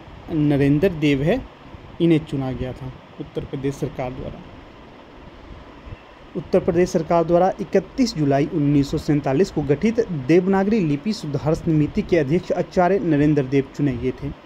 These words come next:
इस समिति में कुल कितनी बैठकें हुई थी, ये प्रश्न पूछा जा सकता है। इस समिति में कुल बैठकें हुई थी नौ। फिर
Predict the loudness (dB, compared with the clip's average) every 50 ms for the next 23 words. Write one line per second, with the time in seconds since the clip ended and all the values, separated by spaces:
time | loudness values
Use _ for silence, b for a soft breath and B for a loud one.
0 | B B B B B B B -4 -2 2 2 2 4 4 2 2 2 2 2 2
1 | 0 0 0 0 -2 -4 -2 0 0 0 0 0 0 -2 -2 -4 -4 -2 -2 -2
2 | -2 -4 -4 -4 -2 0 0 0 0 -2 -4 -4 -4 -6 -4 -4 -6 -4 -4 -4
3 | -6 -8 -8 -12 -14 -12 -12 -12 -12 -12 -16 -16 -18 -20 -20 -20 -20 -20 -20 -20
4 | -20 -20 -20 -20 -14 -8 -8 -6 -2 0 2 2 2 0 0 -2 0 0 0 -2
5 | 0 -2 0 2 2 0 0 -2 -2 -2 0 2 2 2 0 0 0 0 0 0
6 | -2 -8 -20 -20 -12 -6 -2 0 2 2 2 0 -4 -8 -12 -20 -20 -20 -20 -20
7 | -20 -20 -20 -20 -20 -20 -20 -18 -20 -20 -20 -20 -20 -20 -20 -20 -20 -20 -20 -20
8 | -20 -20 -20 -20 -20 -20 -20 -20 -20 -20 -20 -20 -20 -20 -20 -20 -8 -2 2 2
9 | 4 6 6 4 4 2